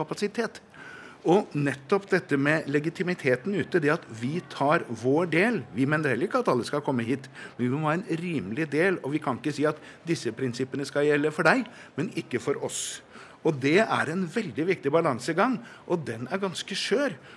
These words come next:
Og når vi har så få som vi har nå, så nå får dere en strålende mulighet. Asylforliket går ut når det gjelder antall kvoteflyktninger i år.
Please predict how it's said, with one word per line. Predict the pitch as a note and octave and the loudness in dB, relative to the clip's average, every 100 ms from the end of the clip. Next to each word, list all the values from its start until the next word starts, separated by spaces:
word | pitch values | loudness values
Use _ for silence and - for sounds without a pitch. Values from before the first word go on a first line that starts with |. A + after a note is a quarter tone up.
| - | -4
Og | C#3 | 0
når | C#3+ | 0
vi | E3+ | 0
har | A#2+ A2+ | 0 0
så | E3 | -4
få | - B2 A2+ | -2 -2 -2
som | D#3+ E3+ | -2 -2
vi | |
har | E3 D3 F3 | 0 0 0
nå, | D#3 G#3+ D#4 - - - - - | 0 0 -2 -4 -16 -18 -18 -6
så | - F3+ | 2 4
nå | E3+ F3 | 6 4
får | G3+ F3 | 4 2
dere | F3 E3+ E3+ | 4 6 6
en | F3 | 2
strålende | - - F3+ A2 D3+ | 0 4 6 4 4
mulighet. | E3 A#2+ A3+ - - | 4 4 4 2 0
Asylforliket | - A#2 A#2 C#3 C#3+ G#3+ F#3+ C3 | 0 0 0 -2 0 0 -2 0
går | D3+ F#2+ F2 | 2 2 2
ut | A#3+ - A2+ | 2 0 -6
når | B2 | 2
det | D3+ | 2
gjelder | B2+ D#3 | 4 2
antall | A#2+ C3 C#3 | 2 0 0
kvoteflyktninger | B2+ F2+ E2+ - D3 G#3+ A#3 - - D3+ | -4 -4 -10 -4 0 0 -2 -16 -2 2
i | E3+ B2+ | 4 8
år. | C#3+ | 8